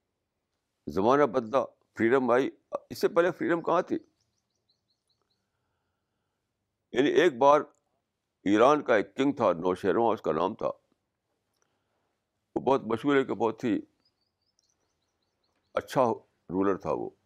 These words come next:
نوشیروان۔ اس کا بھی کیا حال تھا؟ اور جو بڑے بڑے جو تھے،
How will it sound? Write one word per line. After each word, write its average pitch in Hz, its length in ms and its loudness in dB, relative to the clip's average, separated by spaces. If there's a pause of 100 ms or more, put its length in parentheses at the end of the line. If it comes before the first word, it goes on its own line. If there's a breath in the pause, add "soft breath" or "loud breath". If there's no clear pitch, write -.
نوشیروان۔ 80 500 -2 (1080)
اس 165 140 -4
کا 185 140 8
بھی 185 140 2
کیا 156 200 4
حال 107 160 6
تھا؟ - 120 -10 (1160)
اور 98 120 -4
جو 123 300 0
بڑے 120 220 2
بڑے 143 280 0
جو 123 120 4
تھے، 110 280 0